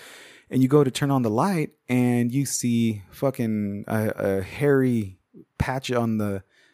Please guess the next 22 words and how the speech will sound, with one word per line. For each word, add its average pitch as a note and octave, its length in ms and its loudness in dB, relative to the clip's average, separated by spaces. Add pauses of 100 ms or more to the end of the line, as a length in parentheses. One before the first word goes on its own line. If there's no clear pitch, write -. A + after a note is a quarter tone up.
(380)
on B2+ 120 2
the A2 80 2
lampshade, B2 500 2
and A2+ 80 2
you're A2+ 100 2
all, A2 60 4
"Bro, F3+ 220 2
what D3+ 120 2
the D3+ 80 -2
fuck E3+ 260 2
is G#3+ 140 4
this?" A2 240 4 (220)
"Oh G#2+ 200 0
man, G2+ 180 2
that's A2 160 4
just G2 180 0
Bill. G#2 220 8
Don't G#2+ 140 4
worry A2 160 6
about F#2 260 2
it." - 100 -6 (380)
"Oh, F3+ 300 2